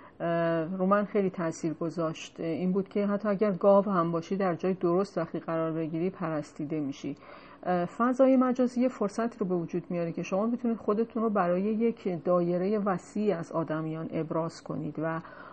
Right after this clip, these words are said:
اون خصوصیتی که در شما هست که اتفاقاً برای خودتون و اطرافیانتون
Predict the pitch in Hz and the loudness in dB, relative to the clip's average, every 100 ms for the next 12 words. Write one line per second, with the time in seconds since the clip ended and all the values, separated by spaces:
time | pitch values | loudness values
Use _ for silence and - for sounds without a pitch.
0 | - - 233 247 - 220 208 - - 190 | -8 2 4 4 2 -2 -2 -2 0 0
1 | 226 214 208 180 - 175 175 175 180 170 | 0 0 0 0 -2 -4 -2 -2 -2 -2
2 | 165 - - - 180 208 - 170 170 175 | -4 -8 -8 -6 -4 -4 -2 -2 0 -2
3 | 165 170 170 185 - 208 175 180 170 165 | -2 0 0 -2 -2 -2 -2 -2 -4 -4
4 | 165 - 165 - 170 170 170 175 | -6 -6 -6 -6 -6 -4 -4 -6